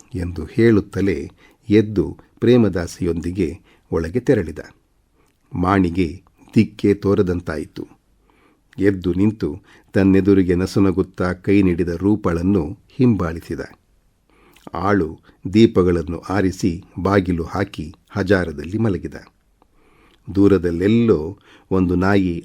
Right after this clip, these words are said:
ಅತ್ತಂತೆ ಕೇಳಿಬಂತು. ಆಳು ಎದ್ದು ಹೊರಗೆ ಹೋಗಿ ಅದನ್ನು ಓಡಿಸಿ ಬಂದು ಮಲಗಿದ. ಬೆಳಿಗ್ಗೆ ಮಾಣಿ ಎದ್ದಾಗ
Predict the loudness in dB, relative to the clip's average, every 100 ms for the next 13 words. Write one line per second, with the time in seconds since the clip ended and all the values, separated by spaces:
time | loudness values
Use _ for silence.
0 | -10 -12 _ -6 -4 -8 -4 0 2 0
1 | -4 -14 -18 -18 _ _ _ _ _ _
2 | _ -2 0 0 -2 -2 -2 -4 -6 -14
3 | -4 2 2 0 -2 0 0 0 -12 -16
4 | _ _ -8 -2 -2 -2 -6 0 2 2
5 | -2 -8 -6 -2 -2 -4 -6 _ -4 -4
6 | -6 -14 -20 _ _ _ _ _ _ _
7 | _ _ 0 2 4 2 2 2 2 0
8 | -2 -4